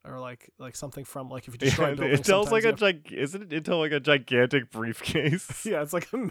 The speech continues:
Speaker 1: massive briefcase that you have to pick up and
Speaker 2: It's
Speaker 1: bring
Speaker 2: like,
Speaker 1: somewhere.
Speaker 2: <laughs> ah, yes,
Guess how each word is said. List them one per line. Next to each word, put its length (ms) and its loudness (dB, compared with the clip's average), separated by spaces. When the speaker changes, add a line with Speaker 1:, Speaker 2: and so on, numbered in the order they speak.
Speaker 1:
massive 400 -4
briefcase 720 -18
that 280 -10
you 80 0
have 140 0
to 60 -6
pick 240 4
up 120 0
and 80 -6
Speaker 2:
It's 80 -8
Speaker 1:
bring 140 0
Speaker 2:
like, 60 0
Speaker 1:
somewhere. 500 -4
Speaker 2:
<laughs> 60 -2
ah, 380 8
yes, 400 0